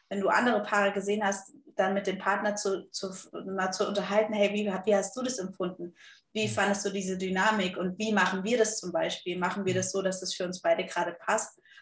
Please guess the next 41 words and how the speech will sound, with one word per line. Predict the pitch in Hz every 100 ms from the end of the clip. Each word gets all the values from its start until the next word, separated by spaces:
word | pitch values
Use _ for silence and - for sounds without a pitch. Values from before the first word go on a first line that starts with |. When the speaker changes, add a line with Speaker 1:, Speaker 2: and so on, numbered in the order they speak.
| _
Speaker 1:
Und | -
immer | 202 208
mal | 196 180
wieder | 196 196
so | 185
ein, | 180 175
so | 175
ein | 180
Check-in | 180 214 214 214 180
auch | 165 165
zu | - 175
machen, | 165 - 190 185
wo, | 185 180 170 170
wo | 180 180
stehen | - 202 226
wir | 202 170
gerade, | - 170 165 -
ne? | 165 180 202 _ _ _ -
Speaker 2:
Mhm. | 131
Speaker 1:
Und | 120 -
ich | - _ _ _ _ _ _ _ _ _ _ _ -
glaube, | 180
das | 185 180
machen, | 196 196 190 190 185 _ _ _
<laughs> | - - -
sollten | 226 - 214 226
mehr | 202 202
Paare | 214 - 220 202
tun, | 208 254 247 - - - - -
<laughs> | - 359 175
sich | 214 208
da | 196
wirklich | 196 208 202 -
offen | 214 214
und | 190
ehrlich, | 196 202 202 208
ohne | - 226 226 196 180
sich | 190
persönlich | - 185 214
Speaker 2:
Standard. | 170 113
Speaker 1:
an-, | 190 185 180 185